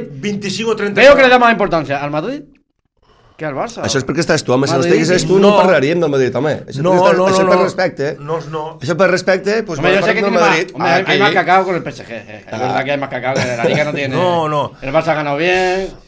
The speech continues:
Speaker 2: Messi fue, fue
Speaker 1: La
Speaker 2: papá,
Speaker 1: Liga.
Speaker 2: felicidades.
Speaker 1: Si fue papá y
Speaker 2: Eh.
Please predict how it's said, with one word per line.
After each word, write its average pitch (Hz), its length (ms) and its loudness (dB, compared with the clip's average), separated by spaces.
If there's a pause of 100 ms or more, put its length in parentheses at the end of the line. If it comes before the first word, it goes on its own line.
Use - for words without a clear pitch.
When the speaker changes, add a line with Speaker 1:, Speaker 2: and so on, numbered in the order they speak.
Speaker 2:
Messi 147 320 -8
fue, 127 380 -8
fue - 360 -12
Speaker 1:
La 127 80 -2
Speaker 2:
papá, 156 160 0
Speaker 1:
Liga. 170 80 -2
Speaker 2:
felicidades. 156 680 -2 (580)
Speaker 1:
Si - 220 -16
fue 127 180 -8
papá 135 380 -8
y 131 220 -10
Speaker 2:
Eh. 185 280 -6